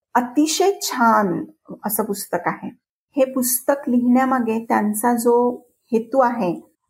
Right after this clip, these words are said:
तो हेतूच असा आहे की नवीन लोक आहेत, जे नवीन तरुण आहेत किंवा तरुणी आहेत ज्यांना उद्योगात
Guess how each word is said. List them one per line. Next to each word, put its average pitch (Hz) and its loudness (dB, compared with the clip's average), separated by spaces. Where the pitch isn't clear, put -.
तो 262 0
हेतूच - -2
असा 240 2
आहे 226 0
की 240 -8
नवीन 233 2
लोक 208 2
आहेत, 226 2
जे 180 -4
नवीन 208 -2
तरुण 214 0
आहेत 214 -4
किंवा 196 -6
तरुणी 202 0
आहेत 214 0
ज्यांना 190 -2
उद्योगात 214 2